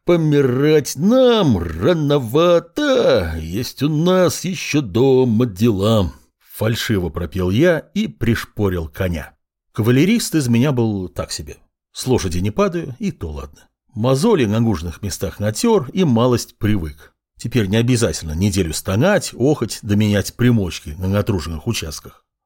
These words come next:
В этот самый момент прежняя легкость сменилась дрожью. Разбойники, пусть благородного происхождения, остаются разбойниками. Им меня, живого человека, подстрелить, что куропатку. Укокошат без всякого страдания и достоевщины.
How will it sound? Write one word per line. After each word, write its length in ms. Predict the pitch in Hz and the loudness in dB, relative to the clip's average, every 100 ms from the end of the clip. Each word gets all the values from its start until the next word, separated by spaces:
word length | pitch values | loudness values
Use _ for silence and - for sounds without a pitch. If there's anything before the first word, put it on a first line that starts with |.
| _ | _
В 240 | - 90 113 | -14 -4 0
этот 280 | 185 190 160 | 2 2 -2
самый 360 | - 165 160 | 0 2 2
момент 600 | 127 120 120 156 165 - - | 4 4 4 2 -2 -8 -4
прежняя 500 | 117 135 139 165 165 | 0 2 0 -2 -2
легкость 560 | 113 98 95 - 120 - | 0 0 -2 -8 -10 -10
сменилась 600 | - 135 113 95 98 98 | -4 0 0 0 -4 -6
дрожью. 480 | 95 78 - 69 - _ _ | -8 -8 -12 -16 -20 _ _
Разбойники, 840 | - 110 110 131 220 127 76 - 82 _ - | -6 -2 -2 0 0 0 -4 -14 -20 _ -6
пусть 200 | 117 85 | -6 -4
благородного 720 | 98 98 117 127 80 73 69 | -4 0 2 2 -2 -8 -12
происхождения, 720 | 85 95 - 139 180 220 180 | -10 -6 0 0 0 -2 -2
остаются 720 | 151 - 92 117 156 - 120 - | -4 -6 -6 -8 -8 -12 -12 -6
разбойниками. 800 | 98 92 82 67 67 - - _ - | -6 -6 -10 -12 -14 -20 -20 _ -4
Им 220 | 175 123 | 0 2
меня, 380 | 104 107 180 90 | 4 4 2 -2
живого 380 | 85 110 92 85 | -2 -2 -2 -4
человека, 460 | 98 104 110 - | -4 -2 -4 -6
подстрелить, 580 | 95 - 131 165 185 - | -10 -8 -4 -4 -4 -8
что 220 | - - | -12 -8
куропатку. 640 | 135 139 143 87 - - _ _ _ | -6 -6 -6 -10 -14 -20 _ _ _
Укокошат 800 | 147 151 170 165 214 208 - 160 | -6 -2 2 0 0 0 0 -2
без 320 | 117 165 196 | 0 0 0
всякого 520 | - - 160 156 131 117 | -2 0 0 2 0 0
страдания 760 | - 101 98 127 165 151 139 | -2 -2 0 2 2 2 0
и 220 | - 131 | 0 -2
достоевщины. 800 | 117 110 - 87 78 - 73 73 | -2 -2 -4 -6 -8 -12 -18 -20